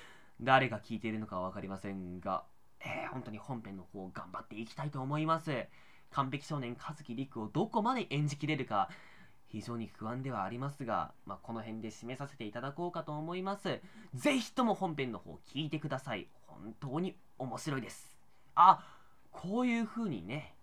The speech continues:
あ、終わってしまうんだってね。はい。まあ、その残念な終わり方じゃなくて、「あ、はあ、やっぱこういう風に戻ったんだ」みたいなね。「あ、な、な、な、こういう風になったんだ」みたいなね。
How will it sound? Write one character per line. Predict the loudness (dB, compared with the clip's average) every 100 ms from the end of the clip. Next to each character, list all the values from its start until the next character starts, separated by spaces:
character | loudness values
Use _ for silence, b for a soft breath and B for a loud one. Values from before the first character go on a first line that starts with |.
| -20 -16 -2
あ、 | 2 4
終 | 2
わ |
っ | 0
て | -4
し | -6
ま | -2
う | -2
ん | -2
だ | -6 -12
っ | -14 -16
て |
ね。 | -12 -12 -14 -20 -20 -10
は | -8
い。 | -8 -6
ま | -4
あ、 | -4 -6 -4
そ | -4
の |
残 | 0 2 2
念 | 2
な | 2
終 |
わ | 2
り | 2
方 | 0
じ | 0
ゃ |
な | -2
く | -2
て、 | -2 -2 B B
「あ、 | -4 B B B B B
は | 2 6 8 8
あ、 |
や |
っ | 6
ぱ | 2
こ | 0 0
う |
い | 0
う |
風 | -2
に | -2
戻 | 0 0
っ |
た | -2
ん | -4
だ」 | -6
み | -10
た | -12
い | -12
な | -10
ね。 | -4
「あ、 | -2
な、 | 0 4
な、 | 4 4
な、 | 4 2 2 -2
こ | 2 4
う |
い |
う | 6
風 | 6
に |
な | 4
っ |
た | 4
ん | -2
だ」 | -2 -4 -6
み |
た | -8 -8
い |
な | -6
ね。 | -6 -6